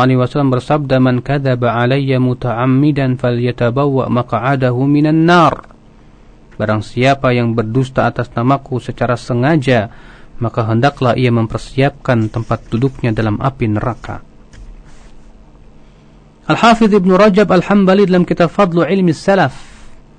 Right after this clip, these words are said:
berkata, "Faman lam ya'khudhil ilma min kalamihim,"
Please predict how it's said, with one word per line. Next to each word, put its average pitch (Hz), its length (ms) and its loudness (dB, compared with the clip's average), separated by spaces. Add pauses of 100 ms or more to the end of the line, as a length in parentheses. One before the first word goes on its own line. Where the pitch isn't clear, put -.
(160)
berkata, 135 520 -2 (1040)
"Faman 165 320 6
lam 196 200 6
ya'khudhil 190 640 4
ilma 202 320 4
min 196 160 2
kalamihim," 190 880 2